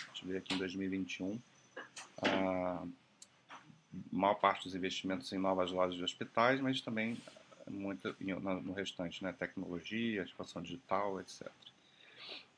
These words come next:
E a empresa não tá alavancada, né? Fez um follow-on, é, recentemente aí pra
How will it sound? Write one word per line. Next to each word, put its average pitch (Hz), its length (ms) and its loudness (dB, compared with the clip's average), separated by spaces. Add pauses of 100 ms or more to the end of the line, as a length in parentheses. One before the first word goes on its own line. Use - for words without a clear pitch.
E 120 80 2
a 135 40 6
empresa 135 340 6
não 127 160 2
tá 123 100 6
alavancada, 131 680 6
né? 120 160 2
Fez 107 220 0
um 107 120 -2
follow-on, 104 560 4 (560)
é, 90 540 -2
recentemente 95 800 -2
aí 101 120 0
pra 98 280 0